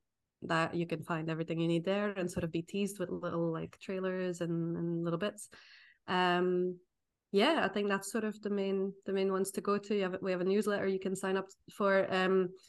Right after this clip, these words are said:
and then during the festival, uh, our festival hub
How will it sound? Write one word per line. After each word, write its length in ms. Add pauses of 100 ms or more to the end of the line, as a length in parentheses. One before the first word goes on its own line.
(380)
and 140
then 380
during 320
the 60
festival, 720
uh, 240
our 160
festival 580
hub 420